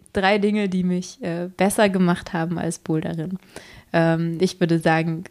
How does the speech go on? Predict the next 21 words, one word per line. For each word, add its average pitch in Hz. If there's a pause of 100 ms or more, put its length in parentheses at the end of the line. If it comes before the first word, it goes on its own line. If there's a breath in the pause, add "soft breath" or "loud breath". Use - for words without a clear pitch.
einfach 175
viel 175
bouldern 170
zu 175
gehen 185 (260)
und 165
viele 190
verschiedene 185
Boulder-Probleme 180
immer 170
auszuprobieren. 208
Also 165 (500 soft breath)
möglichst 170
vielseitiger 180
Kletterer 185
sein 185
zu 175
wollen 180
und 170
sozusagen 165
auch 160